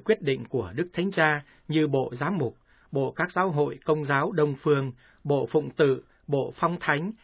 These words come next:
và Bộ các dòng tu. Ngoài ra, mười trong số mười hai vị chủ tịch các hội đồng tòa thánh vẫn chưa được chính thức tái bổ nhiệm.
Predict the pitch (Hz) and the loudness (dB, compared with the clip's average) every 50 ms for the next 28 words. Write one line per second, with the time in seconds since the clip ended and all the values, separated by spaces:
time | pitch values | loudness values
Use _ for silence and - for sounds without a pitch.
0 | _ _ _ - 131 123 120 131 135 123 123 - - 185 190 - 139 127 113 104 | _ _ _ -2 -2 0 0 0 0 0 0 -2 -2 -2 -2 -4 -6 -6 -6 -6
1 | 95 - - 151 147 139 135 131 - _ _ _ _ _ _ _ _ _ _ _ | -6 0 2 2 2 2 0 -4 -8 _ _ _ _ _ _ _ _ _ _ _
2 | _ _ _ - 139 139 135 131 131 143 185 185 185 165 139 131 127 120 120 - | _ _ _ -2 2 4 4 4 6 6 4 4 4 2 2 2 0 0 0 0
3 | 185 180 175 - - 196 208 170 139 123 117 135 170 175 180 147 139 139 131 117 | 0 -2 0 0 2 2 2 2 0 0 0 0 0 0 0 0 -2 -4 -4 -4
4 | - - 127 113 101 - - 127 117 - _ - - 190 196 - 147 147 147 131 | -4 -4 -4 -4 -4 -4 -4 -4 -4 -6 _ -4 -4 -4 -2 -4 -6 -6 -4 -4
5 | 123 113 110 104 - 120 113 104 - - - 127 143 185 220 - - _ _ - | -4 -4 -6 -6 -6 -6 -6 -6 -4 -2 -2 -2 0 -2 -6 -8 -12 _ _ -2
6 | 151 165 214 214 190 - 190 175 151 127 107 95 - - 156 165 196 196 - 202 | -2 0 0 0 0 2 2 2 2 0 -2 -6 -6 -4 -4 -2 -2 0 0 0
7 | 202 - - - 143 151 190 208 147 123 101 90 101 117 123 123 - | 0 0 -2 -2 0 0 0 -2 -2 -2 -4 -4 -4 -4 -4 -4 -4